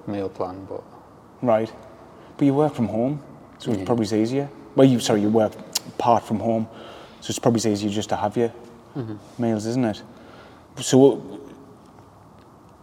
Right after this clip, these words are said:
Speaker 2: was it two thousand calories then all the way through, do you think?
Speaker 1: Around, like, I think I was averaging about nineteen hundred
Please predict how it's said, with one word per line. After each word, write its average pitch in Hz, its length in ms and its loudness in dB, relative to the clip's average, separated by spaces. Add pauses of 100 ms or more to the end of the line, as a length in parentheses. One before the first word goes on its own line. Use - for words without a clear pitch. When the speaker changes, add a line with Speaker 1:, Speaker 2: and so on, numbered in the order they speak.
(280)
Speaker 2:
was 151 240 10
it 143 100 2
two 151 180 12
thousand 139 300 12
calories 131 260 8
then 127 100 6
all 127 120 10
the 127 60 6
way 127 120 6
through, 131 240 2
do 117 60 0
you 113 60 6
think? 104 240 -4 (1000)
Speaker 1:
Around, 110 400 -8
like, 101 140 -12 (300)
I - 40 -20
think 131 160 -10
I 135 40 -10
was 123 80 -8
averaging 98 320 -4
about 92 240 -6
nineteen 92 260 -12
hundred 117 240 -16